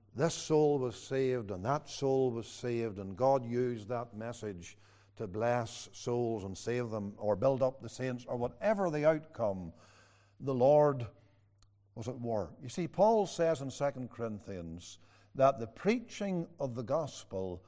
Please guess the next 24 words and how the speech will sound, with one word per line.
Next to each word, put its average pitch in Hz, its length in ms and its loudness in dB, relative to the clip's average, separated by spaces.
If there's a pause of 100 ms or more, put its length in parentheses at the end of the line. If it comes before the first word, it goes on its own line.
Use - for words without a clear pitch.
(360)
is 131 240 -4
either 160 300 4
a 113 120 0
savor 190 720 0
of 123 200 2
life 165 520 0 (100)
unto 147 380 -2
life 135 560 -2 (160)
or 120 160 -2
of 104 260 -6
death 139 460 -2 (100)
unto 131 340 -4
death. 117 500 -10 (520)
The 143 100 0
word 214 220 8
of 185 160 4
God 165 280 2 (120)
always 151 460 2
has 113 180 -6
an 110 140 -6
impact. 113 640 -12 (1500)
Always. 170 920 -6 (1300)
It 156 220 6
either 220 580 6